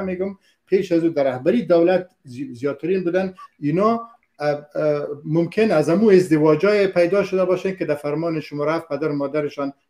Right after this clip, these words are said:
بدون پیسه عروسی کرده بودن و اینا هر کدامشون وزیر و رئیس شدن. باید این مسائل از لحاظ ب-، از تصویر بزرگتر مثلاً ما ببینیم.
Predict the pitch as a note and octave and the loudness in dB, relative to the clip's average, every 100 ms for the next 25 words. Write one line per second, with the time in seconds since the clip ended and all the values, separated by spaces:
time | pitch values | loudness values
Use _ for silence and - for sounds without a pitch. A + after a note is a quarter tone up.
0 | C3 C3 D3+ D3 - B2+ C#3+ C3 B2 A#2+ | -10 -6 -4 -4 -4 -6 -2 -4 -4 -12
1 | A#2 A2 A2 - G#2 _ _ - C#3+ D3 | -14 -10 -10 -10 -18 _ _ -6 -2 0
2 | D#3+ D#3+ D3+ D#3 D3 - C3+ C3 B2 C#3 | 2 2 0 0 -2 -2 -4 -4 -4 -4
3 | B2 A2+ A2+ - G#2+ F2+ - - _ B2+ | -4 -4 -6 -12 -16 -16 -18 -20 _ 0
4 | G3+ B3 G3+ F3+ D3 - E3+ A3 A3 D#3 | 4 4 4 2 2 2 0 2 2 0
5 | B2 D3+ G3 F#3+ G3 G3 - _ _ - | 0 0 0 0 -2 -2 -8 _ _ -18
6 | A2+ D3+ D3 C3 B2 - - B2+ - A3 | -8 -6 -4 -6 -8 -10 -14 -14 -6 -6
7 | C3 B2+ C3 A#2+ - G3+ G3 C3+ C3 C3 | -4 -6 -6 -8 -2 0 0 -2 -4 -4
8 | B2 A#2 A2 G#2 G2+ F#2+ | -4 -4 -8 -12 -14 -18